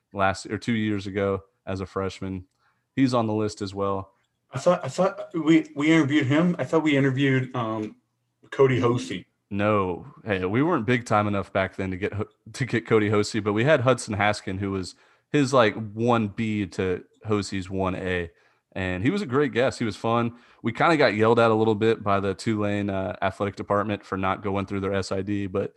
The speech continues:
Speaker 1: you know, sometimes when you're the bad
Speaker 2: I mean,
Speaker 1: boys of
Speaker 2: get
Speaker 1: college
Speaker 2: outta here,
Speaker 1: baseball,
Speaker 2: dude.
Speaker 1: when
Speaker 2: Get
Speaker 1: you're the
Speaker 2: outta
Speaker 1: bad
Speaker 2: here.
Speaker 1: boys of college baseball, you just kinda have to bend the rules every once in a while. So we won't make that mistake again, but it was fun. We, it was a learning process for us. Um, but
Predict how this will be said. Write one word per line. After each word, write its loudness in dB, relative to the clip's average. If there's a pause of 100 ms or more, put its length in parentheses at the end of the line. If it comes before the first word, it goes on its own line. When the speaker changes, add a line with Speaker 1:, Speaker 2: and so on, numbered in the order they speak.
(240)
Speaker 1:
you 0
know, 4
sometimes 2
when 2
you're 4
the 4
bad 4
Speaker 2:
I 2
mean, 0
Speaker 1:
boys 6
of -2
Speaker 2:
get 6
Speaker 1:
college 6
Speaker 2:
outta 4
here, 2
Speaker 1:
baseball, -2
Speaker 2:
dude. -6
Speaker 1:
when 0
Speaker 2:
Get 10
Speaker 1:
you're 8
the 6
Speaker 2:
outta 4
Speaker 1:
bad 6
Speaker 2:
here. 2
Speaker 1:
boys 6
of -6
college 2
baseball, 0
you 4
just -4
kinda 2
have 4
to -2
bend 2
the 4
rules 2
every 2
once -6
in -4
a -6
while. -2
So -4 (400)
we -2
won't 2
make 4
that 4
mistake 0
again, 0
but 4
it 0
was -4
fun. 0
We, 0
it 0
was 0
a 0
learning 0
process 0
for -6
us. -12 (460)
Um, -6 (520)
but 0